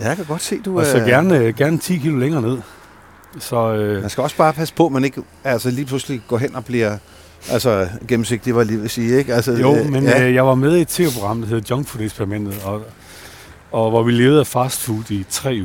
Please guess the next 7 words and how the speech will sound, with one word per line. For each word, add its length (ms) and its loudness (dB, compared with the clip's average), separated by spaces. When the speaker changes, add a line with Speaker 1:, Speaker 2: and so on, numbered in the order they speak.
Speaker 2:
uger. 120 -8
Speaker 1:
Okay. 260 0
Speaker 2:
<clears throat> 140 -18
Og 120 -6
der, 240 4
der, 360 4
øh, 380 2